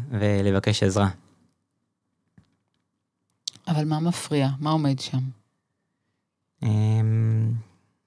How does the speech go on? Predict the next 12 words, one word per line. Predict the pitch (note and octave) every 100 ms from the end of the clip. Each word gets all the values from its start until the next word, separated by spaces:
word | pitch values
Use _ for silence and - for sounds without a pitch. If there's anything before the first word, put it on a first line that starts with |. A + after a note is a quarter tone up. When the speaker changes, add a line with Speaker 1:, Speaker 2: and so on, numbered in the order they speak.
| _ -
Speaker 1:
בהרבה | G#2+ B2 D#3+
מקרים | D#3 D#3 D#3+ E3 - _ _ _ _ _ _ _ -
אנחנו, | A2 - A2+ A2 G#2+ G#2+ G#2 G#2 G#2 G#2+ A2+
אנחנו | B2 - A2 G#2
משחזרים | G#2 G#2 A2+ G#2+ G#2 G#2 A#2+
משהו | A2+ A2+ A#2
שראינו | - A2 G#2 G#2 G#2
בבית. | G2 G2+ G2 G2 - - _ A2+
אה, | G#2 G2+ G2
ובבית | G2+ G2 A2 A2+
לפני | - A2 G#2+ G#2+
שלושים | - G#2 - G#2+ G#2+ G#2